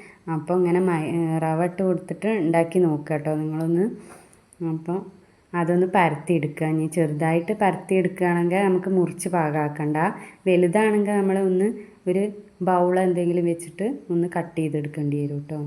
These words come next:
ഇനി രണ്ട് മുട്ട പുഴുങ്ങി വെക്കണം ഫില്ലിങ്ങിന് വേണ്ടിയിട്ട്.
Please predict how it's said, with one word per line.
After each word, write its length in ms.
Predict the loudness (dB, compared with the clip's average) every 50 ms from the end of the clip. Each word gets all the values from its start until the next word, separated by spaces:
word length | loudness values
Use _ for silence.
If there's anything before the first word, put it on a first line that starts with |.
| -10 -10 -14 -20 -20 _ _ _ _ _ _ _ _ 2
ഇനി 140 | 4 6 6
രണ്ട് 380 | 6 6 6 4 4 4 4
മുട്ട 340 | 4 4 2 0 0 2 2 2
പുഴുങ്ങി 440 | 2 4 2 2 4 4 4 4
വെക്കണം 520 | 2 0 -2 -2 -4 -2 -2 -2 -4 -6 -8 -16 -20 _ _ _
ഫില്ലിങ്ങിന് 420 | 2 2 4 4 4 4 4 4 4
വേണ്ടിയിട്ട്. 560 | 2 2 0 -2 -2 -4 -6 -4 -6 -6 -6